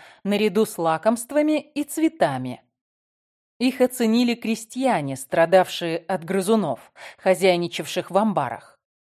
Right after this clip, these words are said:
Они увидели в котах заодно и защиту от скорпионов и змей. В этом качестве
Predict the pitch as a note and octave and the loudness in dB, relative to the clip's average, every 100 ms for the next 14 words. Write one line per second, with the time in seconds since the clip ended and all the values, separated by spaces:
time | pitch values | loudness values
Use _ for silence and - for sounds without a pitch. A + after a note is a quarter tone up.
0 | - F3+ F#3+ G3 G3 F#3 G3+ F#3+ F3+ - | -6 -2 0 2 0 0 -2 -2 -4 -4
1 | F3+ - G#3 F#3 F3 F#3 F3 G3+ A#3 A#3 | -8 -2 -2 -2 2 2 2 2 2 0
2 | - - G#3+ G3+ F#3+ - A3 B3+ B3+ - | -10 -4 0 2 0 -2 -4 -2 -2 -2
3 | - - E3+ - D3+ C3+ C3+ A3+ - A#3+ | -4 -4 -4 -2 -4 -2 -2 -4 -6 -6
4 | A#3+ C#4 E4 C#3 - _ _ _ _ _ | -2 0 0 -2 -8 _ _ _ _ _
5 | _ _ - F#3 F#3 E3 D3+ - D#4 D#4 | _ _ -8 0 0 0 -6 -2 -2 -2
6 | C#4 B3+ C4 | -4 0 -2